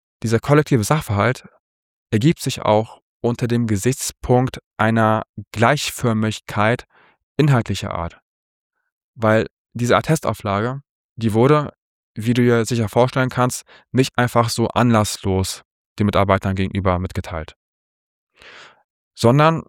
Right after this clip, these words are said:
da gab es immer im Vorfeld gewisse, mm, gewisse Sachverhalte, gewisse Vorkommnisse, die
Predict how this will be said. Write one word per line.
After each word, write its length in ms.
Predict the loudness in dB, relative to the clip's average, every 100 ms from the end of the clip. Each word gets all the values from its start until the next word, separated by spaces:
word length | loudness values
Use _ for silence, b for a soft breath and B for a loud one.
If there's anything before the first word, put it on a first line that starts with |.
| -16 -2
da 340 | 2 4 4 2 -4 -2
gab 240 | 0 2
es 240 | 0 -4 -10 _
immer 360 | 0 2 2 -2 _ -6
im 240 | -4 -6 -8
Vorfeld 680 | 0 0 2 2 2 -2 -10 -6
gewisse, 800 | -2 0 0 -2 0 2 2 2
mm, 800 | -2 -4 -6 -4 -4 -4 -6 -12 _ _ -4
gewisse 300 | -2 0 2
Sachverhalte, 800 | 0 0 0 2 2 0 -2 -6 b b
gewisse 300 | -2 0 -2
Vorkommnisse, 840 | 0 0 0 -2 -2 -2 -2 -2 -2 B B B B B B _ _ _
die 520 | -10 -2 2 2 2